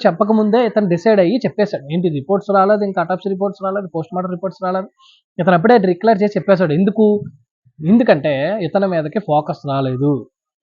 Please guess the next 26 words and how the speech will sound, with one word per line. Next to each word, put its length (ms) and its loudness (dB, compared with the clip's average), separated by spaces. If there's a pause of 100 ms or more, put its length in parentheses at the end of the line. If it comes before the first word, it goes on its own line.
(960)
నేను 120 -6
క్లియర్గా 260 2
చెప్తున్నాను, 400 -2
ఇతని 200 -4
మీదకి 260 -4
ఫోకస్ 400 -2
రాలేదు. 460 -4 (1300)
మనం 200 4
ఇదే 200 6
టైంలో 380 4
మనం 260 2
కూడా 160 4
పాపులర్ 420 4
అయిపోవచ్చు 420 2
అని 140 0
చెప్పి 200 -2
ఒక 180 -4
చిన్న 260 -4
ఆశతో 640 2 (320)
ఇతను 180 -2
ఏం 160 2
చేశాడంటే, 520 0
డే 400 4
త్రీ 380 4
నుంచి 520 4 (400)
ఇతను 480 2